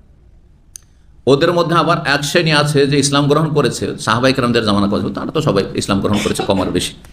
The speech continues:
কিন্তু পরে এসে কোরাইশ বংশে, এখনও যদি কোরাইশ বংশ কোথাও পাওয়া যায়, তার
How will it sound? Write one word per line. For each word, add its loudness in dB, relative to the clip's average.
কিন্তু 2
পরে 2
এসে 0
কোরাইশ 0
বংশে, 0
এখনও 0
যদি 2
কোরাইশ 2
বংশ -2
কোথাও -2
পাওয়া -4
যায়, -8
তার -12